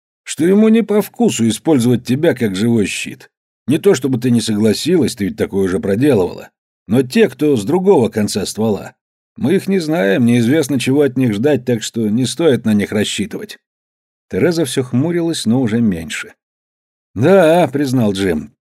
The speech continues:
"так оно куда более красноречиво". "Иногда мне и такое даётся", сказал Амос.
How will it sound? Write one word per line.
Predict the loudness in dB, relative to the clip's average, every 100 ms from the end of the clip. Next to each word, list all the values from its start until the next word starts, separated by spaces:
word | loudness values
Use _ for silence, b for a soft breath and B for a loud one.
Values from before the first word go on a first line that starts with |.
| -4
"так | -4 -4
оно | -4 -4
куда | -4 0 0
более | 2 2 2 0
красноречиво". | -2 -4 -2 -4 -4 -2 -2 -2 -6 _ _ _ _ _ _
"Иногда | -2 0 2 2 2
мне | 2 2
и | 2
такое | 0 -2 0 2 2
даётся", | 2 2 2 -2 -8
сказал | -8 -4 -4 -4
Амос. | -8 -8 -10 -14